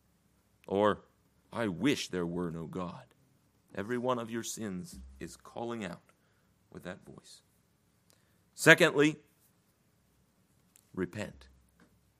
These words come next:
Repent. See the mercy and patience God shows to such a practical atheist as yourself. Either a believer, you look at yourself and you say,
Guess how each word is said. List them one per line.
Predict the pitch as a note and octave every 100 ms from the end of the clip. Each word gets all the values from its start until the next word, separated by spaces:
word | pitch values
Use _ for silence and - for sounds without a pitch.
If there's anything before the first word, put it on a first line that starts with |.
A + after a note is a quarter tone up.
| _ _ _ _ _ _ _ _
Repent. | F2 F2+ - - _ - _ _ _ _ _ _ _ _ _ - _
See | - - G3+
the | F#3
mercy | D#3 E3+ G#3+ - E3+
and | D3
patience | - F#3+ F#3+ C#3+ A#2+
God | - C3+ C3+
shows | - C3+ B2
to | G#2
such | G2 A#2
a | -
practical | - G2+ - - -
atheist | F2 - - -
as | D2
yourself. | - - - - _ _ - _ _ _ _ _ _ _ _
Either | F#2+ G2+
a |
believer, | F#2 F2 G#2 B2 C3+ - _ _ _ _ _
you | -
look | G2
at | - -
yourself | - - G2+ -
and | F#2+
you |
say, | -